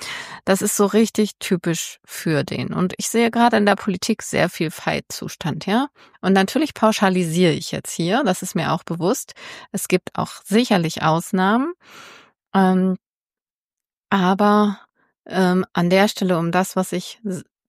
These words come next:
sagen möchte, deutlich zu machen, muss ich an der Stelle jetzt hier auch ein bisschen pauschalisieren. Ähm, heißt aber nicht, dass es nicht aus-, au-, auch Ausnahmen gibt. Ich glaube, es gibt in jedem System, und das ist auch mega, mega wichtig,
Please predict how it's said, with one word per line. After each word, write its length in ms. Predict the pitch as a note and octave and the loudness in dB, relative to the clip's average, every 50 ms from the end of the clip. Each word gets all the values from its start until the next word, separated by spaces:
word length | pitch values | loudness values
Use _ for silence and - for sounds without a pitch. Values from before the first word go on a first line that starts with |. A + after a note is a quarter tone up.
| _ - | _ -10
sagen 640 | D#3+ D#3 F3 E3 E3+ F#3 G3 G3+ G3 F#3+ F3+ E3+ | -4 0 2 4 4 6 4 4 4 2 2 2
möchte, 400 | D#3+ D3 E3+ - - - E3+ E3 | 0 0 -2 -4 -4 -2 0 0
deutlich 460 | D#3 E3+ E3 E3+ F#3 F3+ - F#3+ - | 2 4 4 6 6 4 2 0 -4
zu 120 | - - E3+ | -4 -6 -4
machen, 300 | D#3 D#3+ E3+ - E3 D3+ | -2 -2 -2 -2 -2 -2
muss 220 | F3 F3 - - | -2 -2 -2 -4
ich 160 | F3 - - | -6 -6 -4
an 120 | D#3+ D#3 D3+ | -4 -2 -2
der 100 | D#3 D#3+ | -2 -2
Stelle 300 | - - F3 D#3 D3+ D3+ | -2 -2 -2 -2 -2 -2
jetzt 240 | D3+ D3+ - - | -4 -4 -6 -6
hier 200 | - - - - | -4 -4 -2 -2
auch 80 | E3 - | -2 -4
ein 180 | E3 E3 D#3 D#3+ | -2 -2 0 0
bisschen 360 | F#3 F#3 - - F#3+ E3 D#3+ | 0 0 2 2 0 0 0
pauschalisieren. 1040 | - - E3 E3+ - - E3+ D#3+ D#3+ D#3 D#3+ - F3+ F3+ G3+ G#3+ A#3 A#3+ B3 C4+ F4 - - - - - - - - - - - _ _ _ - F#3+ | 0 -2 -2 -2 -2 -4 -4 -4 -4 -4 -6 -2 0 4 4 6 6 6 4 2 0 -4 -12 -18 -16 -16 -16 -16 -16 -18 -20 -20 _ _ _ 0 4
Ähm, 580 | F#3+ F3+ F3+ F3 F3 E3+ E3+ E3 F3 F#3+ - _ _ - | 4 6 6 4 4 2 2 0 -2 -4 -6 _ _ -14
heißt 400 | - - F3+ F3 F3+ - - - | -6 0 0 0 0 0 -4 -6
aber 160 | F3 E3 E3 E3+ | -2 0 2 2
nicht, 220 | F3 F3 - - | 2 0 0 -2
dass 100 | F3 - | -4 -4
es 140 | E3+ D#3 - | -4 -6 -6
nicht 180 | D#3+ D#3 - D#3+ | -6 -6 -4 -4
aus-, 160 | D#3+ D#3 - | -4 -2 -2
au-, 160 | - D#3 D3+ - _ | -2 -2 -2 -2 _
auch 200 | - G3 F3+ - | 0 0 0 0
Ausnahmen 880 | - - F3+ F#3 - - - D3+ D3 D#3 D3 D3 C#3 C#3 C#3+ E3 E3+ E3 | 0 2 2 2 2 0 0 2 2 2 2 0 -4 -6 -6 -8 -6 -4
gibt. 260 | E3+ D#3+ - - - | -4 -4 -4 -6 -10
Ich 160 | - F#3 - | -10 -8 -4
glaube, 300 | - F3+ E3+ F3 E3+ F3 | 0 2 4 4 4 2
es 100 | F3 - | -2 -4
gibt 180 | - E3 - - | -6 -8 -6 -2
in 140 | E3+ E3+ E3 | -2 0 0
jedem 380 | D#3 F3 G3+ A#3 C4 C#4 A#3+ | 4 4 4 6 6 6 4
System, 520 | A3 F3 - - - - - G3+ A3 A#3 G#3 | 4 2 -2 -6 -4 0 2 4 4 4 4
und 140 | F3 F3+ | 2 0
das 80 | - - | -6 -8
ist 240 | - E3+ - - - | -10 -10 -10 -8 -8
auch 120 | E3+ - | -6 -2
mega, 320 | F3+ E3+ E3 F3 F3+ F3 E3 | 0 0 0 2 2 2 2
mega 340 | E3 E3+ F3+ F3+ E3 E3+ | 0 -2 -2 -2 -2 0
wichtig, 440 | F3+ F#3+ G3+ - - A#3+ A#3+ A#3 - | 0 -2 -2 0 0 0 0 0 -2